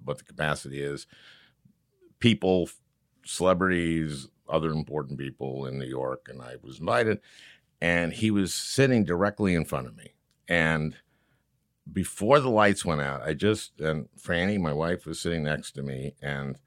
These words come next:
I surprised her too. And I just, as loud as I could,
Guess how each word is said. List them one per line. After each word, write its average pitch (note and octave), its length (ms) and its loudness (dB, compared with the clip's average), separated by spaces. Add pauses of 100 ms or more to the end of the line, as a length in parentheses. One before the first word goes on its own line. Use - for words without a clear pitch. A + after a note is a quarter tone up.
(460)
I B1+ 60 -8
surprised G#2 640 0
her C2+ 480 -2
too. C2+ 320 -8 (500)
And E2 220 -2
I D#2+ 280 -2
just, F#2 560 0 (300)
as E2 220 0
loud A2 420 6
as C3 200 0
I G#2+ 160 4
could, D#2 460 -2